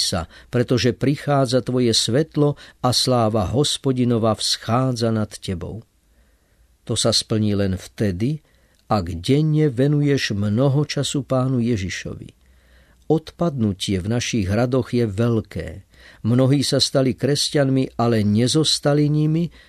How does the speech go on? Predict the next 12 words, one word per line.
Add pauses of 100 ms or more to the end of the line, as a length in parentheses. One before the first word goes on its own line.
(160)
napriek
tomu,
že
sú
v
radoch
členov. (1120)
Ako
možno
zostať
v
Kristovi?